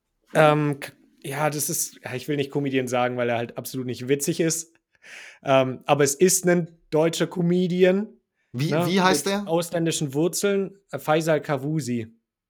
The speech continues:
Speaker 2: Okay, ja.
Speaker 1: Und der, ähm, da gab's damals diesen Skandal mit, äh, Luke Mockridge. Ich weiß nicht, ob du das mitbekommen hast. Das rapp ich jetzt nicht mehr, da, das hole ich jetzt nicht mehr ganz raus.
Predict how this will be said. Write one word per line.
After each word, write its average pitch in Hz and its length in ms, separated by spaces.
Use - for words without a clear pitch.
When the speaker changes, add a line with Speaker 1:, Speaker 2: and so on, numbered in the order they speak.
Speaker 2:
Okay, 135 540
ja. 139 380
Speaker 1:
Und 151 220
der, 170 440
ähm, 147 260
da 143 100
gab's 156 320
damals 165 520
diesen 147 260
Skandal 156 760
mit, 156 440
äh, 135 200
Luke 147 300
Mockridge. 190 540
Ich - 80
weiß 160 140
nicht, 165 80
ob 160 80
du 170 60
das 160 100
mitbekommen 175 500
hast. - 360
Das - 160
rapp 147 180
ich - 80
jetzt 139 260
nicht 151 220
mehr, 147 320
da, 143 220
das 143 200
hole 151 120
ich 131 60
jetzt 139 120
nicht 147 120
mehr 143 100
ganz 143 280
raus. 147 260